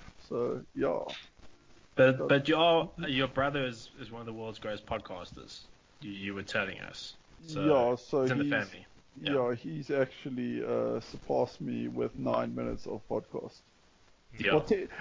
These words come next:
Speaker 1: and, and, and technically he was just on the radio, and then they just, like,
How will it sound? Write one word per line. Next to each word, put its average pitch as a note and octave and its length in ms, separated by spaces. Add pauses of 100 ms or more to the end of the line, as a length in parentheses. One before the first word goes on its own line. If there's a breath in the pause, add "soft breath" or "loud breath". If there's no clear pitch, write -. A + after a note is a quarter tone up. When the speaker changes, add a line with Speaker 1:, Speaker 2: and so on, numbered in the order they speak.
(100)
Speaker 1:
and, F3 120
and, F#3 200
and F3+ 160
technically B3+ 540
he A#3 100
was D#3 220
just E3 240
on C#3+ 400
the C3 80
radio, C#3+ 720 (120)
and D3+ 200
then C#3 140
they C3 160
just, C3+ 200 (220)
like, A#2 160